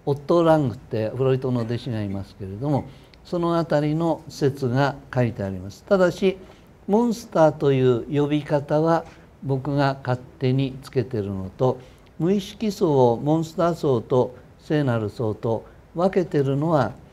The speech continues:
えー、これは僕の独自の分け方です。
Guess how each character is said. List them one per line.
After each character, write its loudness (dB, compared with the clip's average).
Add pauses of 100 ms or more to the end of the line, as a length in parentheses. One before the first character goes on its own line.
(360)
え -4
ー、 -16
こ -4
れ 0
は 0
僕 -4
の -2
独 0
自 -2
の -2
分 -2
け -4
方 -6
で -12
す。 -20